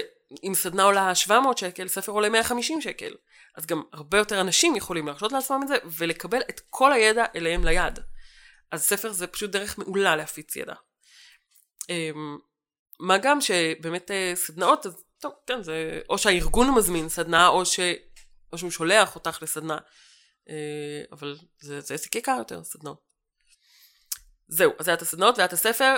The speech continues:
ועוד משהו שמאוד עזר להפיץ את זה, היה הסרטונים. שגם זה, טל אמר לי לעשות את זה, טל משאלי, אמ, הוא אמר לי, "תצלמי סרטונים שמסבירים מה זה מיקרוקופי." עכשיו,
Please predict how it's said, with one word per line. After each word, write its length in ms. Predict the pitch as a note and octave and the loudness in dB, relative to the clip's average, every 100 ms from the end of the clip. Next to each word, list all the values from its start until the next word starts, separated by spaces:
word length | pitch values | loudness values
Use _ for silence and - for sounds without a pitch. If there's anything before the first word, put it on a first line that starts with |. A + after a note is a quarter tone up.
| - | 0
ועוד 400 | D#3 - G3 G3 | -8 -2 -2 0
משהו 180 | F#3 G3 | -4 -4
שמאוד 520 | F3 E3+ - F#3 F3+ | -6 -6 0 0 0
עזר 260 | E3+ F3+ | 4 4
להפיץ 380 | F3+ E3+ A#3 A#3 | 4 2 -2 -6
את 60 | B3+ | 2
זה, 100 | D#4 G4+ - _ E3+ | 2 2 -10 _ 0
היה 220 | F3 F3 | 4 4
הסרטונים. 600 | E3+ E3 D#3 D#3 D3 D3 _ _ - - | 4 -6 -8 -8 -10 -14 _ _ -20 -16
שגם 340 | - F#3 A3 A3 | -6 2 2 4
זה, 200 | A3+ D4+ - | 2 2 2
טל 180 | G#3 F#3+ | 6 6
אמר 200 | F#3 F3 | 4 -4
לי 100 | F3+ | -4
לעשות 280 | F3 F#3+ A#3+ | -6 -6 -8
את 40 | |
זה, 80 | C#4 | -4
טל 160 | F#3 | -4
משאלי, 460 | D#3+ D#3 D#3+ F3 - _ _ - | -4 -4 -4 -4 -8 _ _ -10
אמ, 540 | E3+ E3 E3 E3 D#3+ - - | -6 -6 -8 -10 -12 -14 -12
הוא 120 | G3+ | -4
אמר 80 | A3+ | -4
לי, 60 | |
"תצלמי 420 | A3+ - F#3+ F3+ F#3+ | -4 -10 -6 -4 -4
סרטונים 560 | F#3+ E3+ D#3+ A#3+ E4+ - _ _ | -6 -6 -4 -4 -6 -12 _ _
שמסבירים 440 | - F3+ - F3+ G3+ | -8 -6 -4 -4 -2
מה 100 | F3+ | -2
זה 120 | E3+ | -2
מיקרוקופי." 560 | E3 E3 F3 - - - _ - - | -6 -8 -10 -12 -12 -20 _ -20 -16
עכשיו, 180 | - | -10